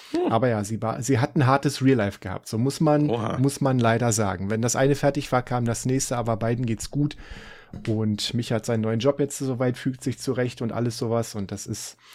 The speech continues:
Speaker 2: da ist, da ist Ruhe in Sicht, sag ich mal, langfristig.
Speaker 1: Ihr solltet
Speaker 2: Außer sie werden
Speaker 1: Brettspiel-Action, Action streamen, finde ich.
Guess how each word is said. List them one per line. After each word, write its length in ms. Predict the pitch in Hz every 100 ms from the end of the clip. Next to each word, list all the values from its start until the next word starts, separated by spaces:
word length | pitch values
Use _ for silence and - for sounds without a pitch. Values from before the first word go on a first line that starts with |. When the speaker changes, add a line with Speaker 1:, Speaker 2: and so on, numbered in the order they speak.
| - -
Speaker 2:
da 140 | 117
ist, 320 | 135 131 -
da 20 | 120
ist 220 | 139 123
Ruhe 260 | 120 156
in 220 | 131 104 101
Sicht, 260 | 101 -
sag 220 | - 90
ich 160 | 90 -
mal, 200 | 95 90
langfristig. 480 | 95 104 110 98 -
Speaker 1:
Ihr 40 | 101
solltet 320 | 107 117 135
Speaker 2:
Außer 40 |
sie 60 | 110
werden 100 | 113 98
Speaker 1:
Brettspiel-Action, 760 | 95 90 - 104 - - 123
Action 400 | 117 - - 113
streamen, 520 | - - 127 127 98
finde 280 | 92 98 95
ich. 140 | -